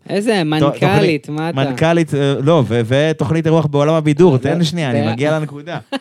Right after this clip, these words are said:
Speaker 2: <laughs> אז בעצם היא אומרת שהיא בוכה על הכרית בעקבות הידיעה המצערת ש-, אה,
Speaker 1: איי,
Speaker 2: דיאן
Speaker 1: איי, איי.
Speaker 2: שוורץ ולן סטרול נפרדו. לי זה לא אומר כלום חוץ מהחלק של סטרול, אבל...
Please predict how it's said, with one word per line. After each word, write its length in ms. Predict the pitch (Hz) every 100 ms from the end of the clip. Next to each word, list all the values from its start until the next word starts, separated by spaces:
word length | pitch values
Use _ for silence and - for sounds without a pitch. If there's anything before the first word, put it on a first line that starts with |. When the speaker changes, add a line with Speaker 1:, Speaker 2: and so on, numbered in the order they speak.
| -
Speaker 2:
<laughs> 320 | 277 - -
אז 240 | - 120 123
בעצם 320 | 143 165 156
היא 260 | 143 170 165
אומרת 300 | 170 180 156
שהיא 140 | 147
בוכה 340 | 131 127 156
על 100 | 160
הכרית 420 | 151 147 139 170 139
בעקבות 440 | 127 113 131 147
הידיעה 400 | 143 139 131 147
המצערת 640 | 156 135 135 147 151 147
ש-, 80 | -
אה, 1120 | 127 117 113 110 110 107 101 98 107 104 120
Speaker 1:
איי, 220 | 127 127 123
Speaker 2:
דיאן 340 | 123 127 160
Speaker 1:
איי, 80 | 127
איי. 0 |
Speaker 2:
שוורץ 600 | 127 123 143 175 170 - 127
ולן 360 | 123 127 143
סטרול 320 | 131 143 139
נפרדו. 400 | 135 120 120 110
לי 160 | 113 151
זה 120 | 147
לא 120 | 147
אומר 200 | 147 147
כלום 300 | 127 151 160
חוץ 220 | 135 139 135
מהחלק 340 | 120 131 123
של 160 | 123 117
סטרול, 360 | - 151 156
אבל... 260 | 120 113